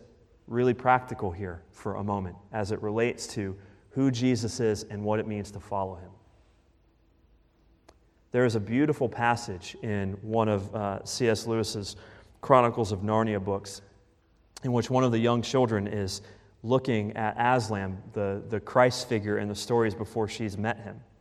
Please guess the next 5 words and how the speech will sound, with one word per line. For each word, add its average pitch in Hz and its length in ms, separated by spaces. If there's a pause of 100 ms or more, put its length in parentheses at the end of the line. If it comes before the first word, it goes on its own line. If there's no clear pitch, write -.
(1500)
And - 100
she 131 100
says, 117 220
"Oh, 135 160
that's 120 240